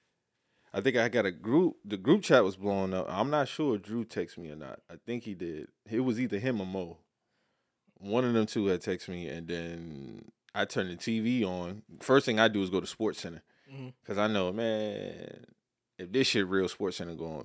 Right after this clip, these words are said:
Speaker 1: be talking about this shit. And sure enough, I went there, then I went to A B C, and that shit was breaking news. Twitter, timeline broke.
Speaker 2: Yeah,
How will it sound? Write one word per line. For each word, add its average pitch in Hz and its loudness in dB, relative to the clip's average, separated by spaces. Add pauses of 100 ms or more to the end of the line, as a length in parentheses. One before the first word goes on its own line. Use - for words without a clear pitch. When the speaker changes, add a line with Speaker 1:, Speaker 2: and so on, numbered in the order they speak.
(120)
Speaker 1:
be 95 -8
talking 92 -6
about 80 -6
this 73 -6
shit. - -8 (120)
And 67 -14 (1500)
sure 101 -4
enough, 127 4
I 107 -2
went 110 0
there, 123 6
then 110 2
I 107 2
went 110 0
to 92 -2
A 107 2
B 117 0
C, 135 2
and 104 2
that 104 2
shit 110 0
was 98 -4
breaking 110 2
news. 113 0 (580)
Twitter, 131 4 (460)
timeline 107 6
broke. 90 -2 (120)
Speaker 2:
Yeah, 117 -10